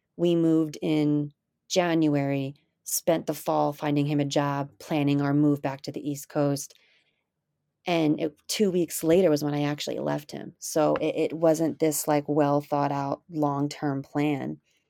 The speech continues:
but it definitely surprised me how much I feel like my body, my mind was preparing me to go, even though may-, I wasn't,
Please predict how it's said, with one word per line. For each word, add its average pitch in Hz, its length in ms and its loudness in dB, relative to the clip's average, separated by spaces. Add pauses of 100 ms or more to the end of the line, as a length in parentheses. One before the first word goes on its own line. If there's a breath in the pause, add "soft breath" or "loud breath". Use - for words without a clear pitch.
(560)
but 160 220 4 (240)
it 156 200 -4 (260)
definitely 180 400 2
surprised 147 640 0
me 147 140 0
how 151 200 -4
much 143 280 -2
I 139 100 -4
feel 143 320 0
like 139 240 -4
my 139 160 -4
body, 135 380 -4
my 131 220 -6
mind 135 500 -6 (640)
was 165 240 6
preparing 147 580 -2
me - 160 -12
to - 100 -14
go, 123 280 -6 (640)
even 175 300 4
though 143 140 2
may-, 139 260 -2
I 135 140 -2
wasn't, 127 360 -4